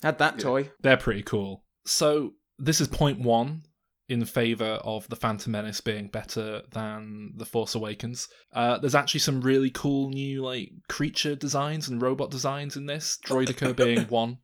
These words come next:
Speaker 1: There's plenty of new creature designs in The Force Awakens.
Speaker 3: No, no, no, I said cool new creature designs.
Speaker 1: Um, fair enough. Okay. Yep.
Speaker 3: And B B eight pops up in this prequel trilogy, that little rolling droid. They just ripped that off.
Speaker 1: Does it?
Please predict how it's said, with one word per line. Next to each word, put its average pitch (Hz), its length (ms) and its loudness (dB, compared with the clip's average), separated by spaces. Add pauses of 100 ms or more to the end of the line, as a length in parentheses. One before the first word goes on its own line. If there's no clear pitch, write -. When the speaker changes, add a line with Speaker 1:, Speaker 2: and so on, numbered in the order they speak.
(100)
Speaker 1:
There's 381 160 -4
plenty 403 440 4
of 277 340 -4
new 214 340 0
creature 196 400 -2
designs 143 640 -2
in 151 80 -4
The 151 80 -2
Force 156 260 -4
Awakens. 196 480 -4
Speaker 3:
No, 196 120 8
no, 208 120 8
no, 196 140 10
I 165 40 8
said - 260 4
cool 139 680 2
new 107 200 -4
creature 110 340 -2
designs. 175 480 6
Speaker 1:
Um, 165 340 -10 (160)
fair 131 260 -2
enough. 135 220 -6 (200)
Okay. 139 240 -16 (340)
Yep. 131 160 -10 (200)
Speaker 3:
And 131 120 2
B 170 180 10
B 135 180 8
eight 156 320 6
pops - 340 -2
up 107 220 -2
in 101 80 -2
this 101 120 -6
prequel 101 400 -8
trilogy, 101 640 -8 (120)
that 107 200 -2
little 110 260 -6
rolling 110 460 -2
droid. 104 460 -8
They 120 100 -4
just 113 160 -8
ripped 110 240 -6
that 113 180 -4
off. 101 320 -14 (140)
Speaker 1:
Does 131 180 -8
it? 466 220 -2